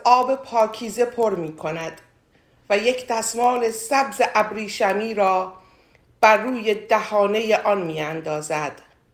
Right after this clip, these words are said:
آنگاه دوله را نزد همه کسانی می‌برد که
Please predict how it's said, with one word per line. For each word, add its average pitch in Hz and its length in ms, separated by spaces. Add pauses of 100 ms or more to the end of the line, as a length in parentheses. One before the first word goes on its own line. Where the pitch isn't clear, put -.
(720)
آنگاه 202 600 (840)
دوله 240 280
را 254 160
نزد 247 380
همه 240 520
کسانی 240 640
می‌برد 196 600 (460)
که - 140